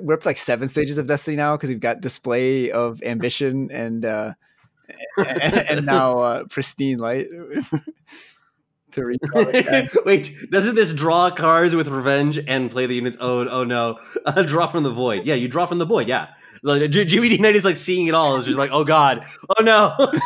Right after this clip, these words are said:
Speaker 2: The things that it does. <laughs> Uh, does not work with Revenge. No, well, it doesn't work with
Speaker 1: Yeah.
Speaker 2: Revenge when it goes into the
Speaker 1: So it
Speaker 2: deck,
Speaker 1: can
Speaker 2: but
Speaker 1: have
Speaker 2: if you, like,
Speaker 1: Revenge and
Speaker 2: it
Speaker 1: come
Speaker 2: goes
Speaker 1: back and die again.
Speaker 2: Yeah.
Speaker 1: Yeah. Which is what Five Stages of Destiny did. It would, like, play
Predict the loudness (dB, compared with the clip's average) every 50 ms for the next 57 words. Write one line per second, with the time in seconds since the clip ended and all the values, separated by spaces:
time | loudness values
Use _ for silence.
0 | -4 -8 -10 _ -4 -2 0 0 0 2 2 2 0 2 2 0 0 2 2 2
1 | 2 2 0 -2 -4 -8 -10 -12 _ _ 0 0 4 4 4 4 4 4 4 4
2 | 4 4 4 2 0 0 -2 -6 -6 -6 -8 -8 -14 _ _ -20 _ _ _ _
3 | -2 -2 0 0 -2 -2 -2 -2 -2 0 0 -2 0 -2 -2 -2 0 0 0 0
4 | 0 4 4 4 6 4 4 2 2 2 2 2 2 2 0 -2 0 0 0 2
5 | 4 4 4 4 4 4 2 2 2 2 0 0 0 0 -2 -4 -4 -4 0 2
6 | 2 2 2 0 0 0 0 0 2 2 2 4 4 4 2 2 0 -6 -6 -8
7 | -6 -6 -2 2 4 4 4 4 2 0 0 -2 -4 -8 -8 -6 -4 -4 -4 -2
8 | -4 -6 -10 -6 -4 -2 -2 -2 -4 _ _ _ _ _ -8 -4 -4 -2 -2 -4
9 | -4 -6 -8 -12 _ _ _ _ _ -18 -8 -2 -2 -2 -2 -2 -2 -2 -4 -2
10 | 0 0 0 0 -2 _ _ _ -6 -2 -2 -2 -2 -2 -2 -2 -2 -2 -4 -2
11 | -4 -4 -4 -6 -10 -10 -4 -4 -4 -4 -2 -4 -4 -4 -4 -4 -6 _ -6 -2
12 | -2 0 0 0 0 -2 -2 -6 -8